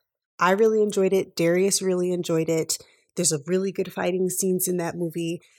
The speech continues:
For me, I didn't see anything more than the main themes, which were, um, sisterhood, no matter where you come from, helping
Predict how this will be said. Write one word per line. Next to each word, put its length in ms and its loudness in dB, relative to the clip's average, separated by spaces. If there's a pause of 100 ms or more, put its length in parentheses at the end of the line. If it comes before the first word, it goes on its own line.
(180)
For 200 2
me, 480 0 (240)
I 160 4
didn't 220 4
see 160 2
anything 420 2
more 340 2
than 400 -2 (380)
the 220 0 (180)
main 340 4
themes, 480 0
which 240 -4
were, 240 -2 (680)
um, 300 -4 (300)
sisterhood, 640 2 (460)
no 100 4
matter 240 2
where 140 0
you 120 -6
come 240 -4
from, 360 0 (120)
helping 460 -2